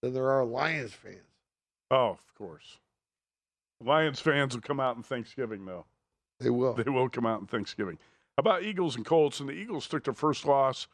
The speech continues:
Speaker 2: of the season. Now they go on the road as favorites,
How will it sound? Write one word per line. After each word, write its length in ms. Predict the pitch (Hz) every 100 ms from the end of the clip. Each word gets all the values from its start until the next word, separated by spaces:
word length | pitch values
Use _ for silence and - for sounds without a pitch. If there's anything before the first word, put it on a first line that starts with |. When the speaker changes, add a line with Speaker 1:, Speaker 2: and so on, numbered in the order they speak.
| _ _ _ -
Speaker 2:
of 100 | 117
the 60 |
season. 380 | 113 143 127 120
Now 180 | 123 151
they 140 | 151 143
go 160 | 131
on 100 | 131
the 60 | 120
road 320 | 120 123 120
as 200 | 107 107
favorites, 560 | - 143 139 139 127